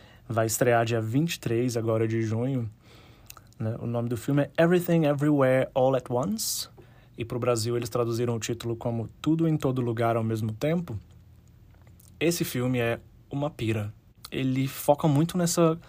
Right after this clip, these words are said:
a, a verdade é o seguinte, eu não vou falar nada sobre o filme.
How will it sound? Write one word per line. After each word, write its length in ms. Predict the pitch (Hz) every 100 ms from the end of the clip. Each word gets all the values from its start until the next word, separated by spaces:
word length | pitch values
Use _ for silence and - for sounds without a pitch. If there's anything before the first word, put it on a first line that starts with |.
| - - - - -
a, 160 | 202 - - -
a 60 | 220
verdade 340 | 190 170 165
é 20 |
o 40 | 170
seguinte, 340 | 175 - -
eu 100 | 156
não 80 | 185
vou 100 | 175
falar 200 | 170 170
nada 200 | 156 143
sobre 240 | 147 139
o 20 | 147
filme. 340 | - - 110